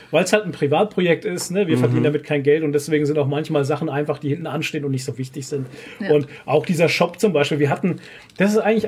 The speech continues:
Speaker 1: auch so eine interessante Geschichte mit diesem Spreadshirt-Shop, den hatten wir schon, seitdem wir Geekeriki gemacht haben, hatten wir irgendwann mal gesagt so, "Ey, pass auf, da machen wir jetzt einfach mal einen Spreadshirt-Shop auf Krampf halt einfach, dass
Speaker 3: Mhm.
Speaker 1: es das halt gibt." Und das haben wir total lang vergessen gehabt halt. Und dann letztes Jahr, oder dieses Jahr?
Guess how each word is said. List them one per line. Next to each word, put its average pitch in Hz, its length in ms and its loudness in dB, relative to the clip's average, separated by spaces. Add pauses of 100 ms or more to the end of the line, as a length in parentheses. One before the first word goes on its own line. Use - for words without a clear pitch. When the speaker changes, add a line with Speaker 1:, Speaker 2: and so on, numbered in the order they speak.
Speaker 1:
auch - 80 -
so 196 100 -2
eine 185 100 -2
interessante 185 440 -2
Geschichte 208 420 2
mit 170 140 0
diesem 165 220 -2
Spreadshirt-Shop, 190 800 0
den 165 160 0
hatten 208 180 -2
wir 170 80 -2
schon, 175 300 0
seitdem 165 500 0
wir 170 120 -4
Geekeriki 160 440 -4
gemacht 185 340 0
haben, 165 200 0
hatten 156 180 -4
wir 147 80 2
irgendwann 156 460 0
mal 147 100 2
gesagt 160 300 -6
so, 151 160 4 (260)
"Ey, 143 140 4
pass 139 180 -4
auf, 151 240 4 (360)
da 131 100 2
machen 147 180 4
wir 156 40 6
jetzt 151 120 2
einfach 156 160 -2
mal 147 80 2
einen 135 80 0
Spreadshirt-Shop 143 680 0
auf 143 220 2
Krampf 139 380 0
halt 135 160 0
einfach, 139 380 0
dass 208 240 0
Speaker 3:
Mhm. - 40 -4
Speaker 1:
es 135 100 -4
das 135 140 -2
halt 131 220 0
gibt." 175 180 -2
Und 143 80 2
das 147 140 0
haben 190 80 2
wir 196 80 4
total 165 220 4
lang 151 120 2
vergessen 147 400 -2
gehabt - 240 -14
halt. 104 160 -16 (520)
Und 147 200 4
dann 143 240 0
letztes - 380 -4
Jahr, 185 560 2
oder 151 160 4
dieses 185 320 -4
Jahr? 226 220 -6